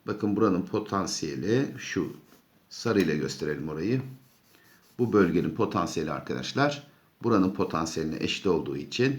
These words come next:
I bir çarpı R bir yani buraya, buraya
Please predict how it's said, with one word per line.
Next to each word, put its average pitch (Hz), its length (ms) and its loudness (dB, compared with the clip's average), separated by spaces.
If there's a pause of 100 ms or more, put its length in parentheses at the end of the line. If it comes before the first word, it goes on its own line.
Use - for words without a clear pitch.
(400)
I 117 200 10
bir 113 160 6
çarpı 85 340 2
R 95 220 6
bir 127 200 8 (380)
yani 92 420 4 (580)
buraya, 107 720 2 (500)
buraya 82 640 -2